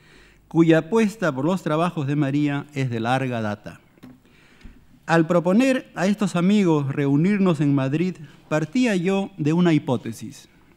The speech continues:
La obra de Javier Marías ha crecido en nuestras vidas y preguntarnos por su lectura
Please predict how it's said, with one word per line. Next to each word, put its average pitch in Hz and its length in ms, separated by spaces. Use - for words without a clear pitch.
La 131 200
obra 208 320
de 180 100
Javier 156 340
Marías 175 600
ha 156 140
crecido 160 540
en 135 80
nuestras 123 420
vidas 123 500
y 165 120
preguntarnos 165 920
por 139 200
su 214 220
lectura 143 680